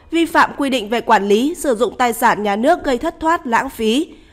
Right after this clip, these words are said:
Hai bị can bị khởi tố tội thiếu trách nhiệm gây hậu quả nghiêm trọng và sáu bị can bị khởi tố tội đưa, nhận hối lộ.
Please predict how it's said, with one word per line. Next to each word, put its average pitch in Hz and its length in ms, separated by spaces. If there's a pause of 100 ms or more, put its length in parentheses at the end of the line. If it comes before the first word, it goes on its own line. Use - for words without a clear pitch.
(120)
Hai 277 220
bị 233 120
can 254 360
bị 233 180
khởi 247 160
tố 220 240
tội 240 260 (260)
thiếu 262 140
trách 370 220
nhiệm 311 200
gây 262 160
hậu 220 160
quả 175 260
nghiêm 214 180
trọng 247 240 (340)
và 277 140
sáu 262 260
bị 339 140
can 285 340
bị 247 120
khởi 240 220
tố 214 240
tội 269 300 (200)
đưa, 269 160
nhận 254 260
hối 208 160
lộ. 269 300